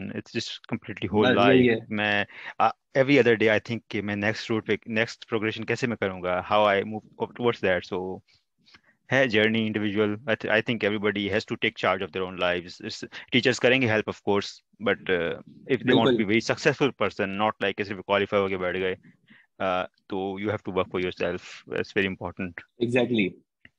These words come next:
Speaker 2: और एक और चीज, मतलब ये है कि बच्चों को मैं देखता हूँ ना, एक अपनी fitness पे ध्यान नहीं देते। Even qualify होने के बाद भी मैं लोगों को देखता हूँ कि यार, मतलब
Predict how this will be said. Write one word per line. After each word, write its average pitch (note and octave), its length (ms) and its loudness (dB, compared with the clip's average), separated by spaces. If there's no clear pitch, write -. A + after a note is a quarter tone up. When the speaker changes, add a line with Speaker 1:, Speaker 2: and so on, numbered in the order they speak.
Speaker 2:
और D3 260 4
एक D3 180 -2
और D#3+ 160 6
चीज, E3+ 380 0
मतलब C3 280 -4
ये C3 160 0
है C3+ 100 0
कि C#3 540 -4
बच्चों A#2 520 -6
को E3+ 80 -2
मैं D#3+ 120 -4
देखता C#3+ 240 -4
हूँ E3+ 80 -4
ना, F3+ 340 -2
एक D3 200 -2
अपनी D#3+ 220 -2
fitness E3+ 340 2
पे G3 100 4
ध्यान D3 220 4
नहीं B2+ 120 -6
देते। G2+ 260 -6
Even F#3+ 320 6
qualify C#3+ 340 6
होने C#3+ 240 2
के D3 80 2
बाद B2+ 240 6
भी C#3 100 0
मैं C#3+ 120 -2
लोगों B2+ 220 2
को C3 120 2
देखता A2+ 280 -2
हूँ A#2+ 180 -2
कि B2 400 -2
यार, C#3+ 200 2
मतलब D3 300 -6